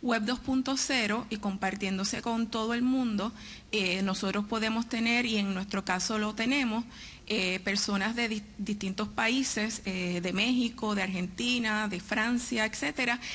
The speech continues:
que están monitoreando o viendo nuestros objetos de aprendizaje. El uso del recurso es gratuito. En el caso de nosotros no tuvimos que pagar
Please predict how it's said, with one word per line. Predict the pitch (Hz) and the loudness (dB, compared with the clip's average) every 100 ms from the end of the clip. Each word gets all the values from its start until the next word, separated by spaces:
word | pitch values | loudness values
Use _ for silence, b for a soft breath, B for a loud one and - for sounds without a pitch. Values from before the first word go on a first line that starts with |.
| B | B
que | - | -2
están | 208 - 202 233 | 0 2 4 4
monitoreando | 247 254 262 262 277 277 254 | 4 2 0 2 4 4 4
o | 233 | 2
viendo | 214 226 262 262 | 2 2 4 4
nuestros | 220 208 208 | 2 0 0
objetos | 202 202 190 202 | 2 0 0 2
de | 214 | 2
aprendizaje. | 208 202 180 185 156 170 170 - - B B B B B B | 0 0 0 -2 -2 -4 -6 -10 -16 B B B B B B
El | 254 233 | 0 2
uso | 233 277 | 2 2
del | 294 311 | 2 2
recurso | 294 294 294 - 294 - | 2 2 2 2 2 2
es | 247 240 | 0 2
gratuito. | - 269 247 214 202 269 381 - | 2 0 2 2 2 0 -2 0
En | 214 | 0
el | 196 | 0
caso | 190 202 220 | -2 0 0
de | |
nosotros | 220 226 226 240 | 0 0 0 2
no | 233 208 | 0 0
tuvimos | 220 208 | 0 0
que | 214 220 | -2 -2
pagar | 214 208 208 214 | 0 2 2 0